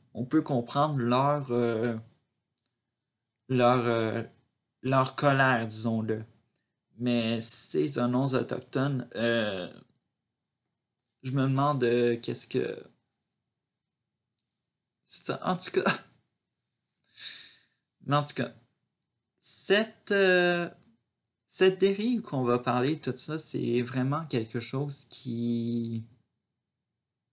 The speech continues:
qui, moi, je, je ne, je ne comprends pas, de cette démarche-là. Et encore plus qu'il faut savoir que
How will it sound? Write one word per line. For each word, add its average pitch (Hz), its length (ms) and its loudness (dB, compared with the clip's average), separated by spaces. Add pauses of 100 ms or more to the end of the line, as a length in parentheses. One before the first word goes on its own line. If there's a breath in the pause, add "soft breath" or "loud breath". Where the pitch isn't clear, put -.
(1120)
qui, 151 160 -4
moi, 151 220 0
je, 120 540 4
je 120 160 0
ne, 117 840 -2
je 117 160 -2
ne 123 120 0
comprends 139 500 -2
pas, 123 400 -4 (320)
de 117 220 -4
cette 127 380 -2
démarche-là. 123 1000 0 (1040 soft breath)
Et 156 140 2
encore 135 320 4
plus 170 220 2
qu'il 139 120 0
faut 131 140 0
savoir 135 500 0
que 135 480 2